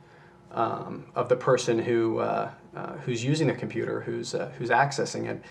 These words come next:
um, to consume that media. Um, of course, that's a part of communication, but, uh, I, again, I think the emphasis on it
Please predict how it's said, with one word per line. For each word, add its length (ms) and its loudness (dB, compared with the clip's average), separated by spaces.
um, 440 2
to 160 -4
consume 460 0
that 160 0
media. 340 -6
Um, 600 4
of 160 2
course, 220 8
that's 200 6
a 60 6
part 400 6
of 120 4
communication, 840 2
but, 480 2
uh, 600 2
I, 120 4
again, 380 4
I 140 0
think 240 0
the 120 2
emphasis 440 2
on 160 2
it 180 -2